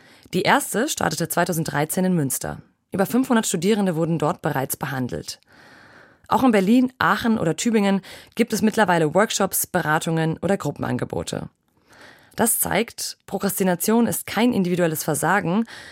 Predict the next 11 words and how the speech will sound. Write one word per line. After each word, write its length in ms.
sondern 300
ein 140
strukturelles 760
Phänomen 400
unserer 320
Zeit. 460
Was 160
lernen 300
die 100
Studierenden 540
dort? 360